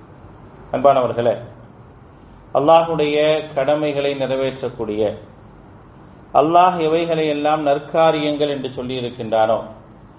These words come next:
அப்படிப்பட்ட நற்காரியங்களை நிறைவேற்றக்கூடிய ஒவ்வொரு இறை நம்பிக்கையாளரும் ஏழு விஷயங்களை கண்டிப்பாக கடைபிடிக்க வேண்டும். இந்த ஏழு விஷயங்களை அவர் சரியான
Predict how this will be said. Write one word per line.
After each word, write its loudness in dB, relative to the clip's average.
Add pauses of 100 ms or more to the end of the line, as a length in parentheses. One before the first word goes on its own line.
(400)
அப்படிப்பட்ட 2
நற்காரியங்களை 4
நிறைவேற்றக்கூடிய -4 (440)
ஒவ்வொரு 2
இறை -2
நம்பிக்கையாளரும் 0 (1300)
ஏழு 4
விஷயங்களை -2
கண்டிப்பாக 0
கடைபிடிக்க -4
வேண்டும். -10 (1080)
இந்த 2 (120)
ஏழு 6
விஷயங்களை 0
அவர் 4
சரியான 2